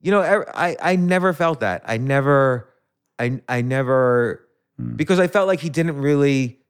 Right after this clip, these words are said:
Speaker 1: present an argument. He was just kind of trashing me.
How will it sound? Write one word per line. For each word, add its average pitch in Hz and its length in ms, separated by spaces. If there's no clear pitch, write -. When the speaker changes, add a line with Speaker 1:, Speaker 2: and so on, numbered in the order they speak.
Speaker 1:
present 135 340
an 120 100
argument. 101 480
He 117 80
was 117 120
just 139 220
kind 123 180
of 101 100
trashing 120 500
me. 87 220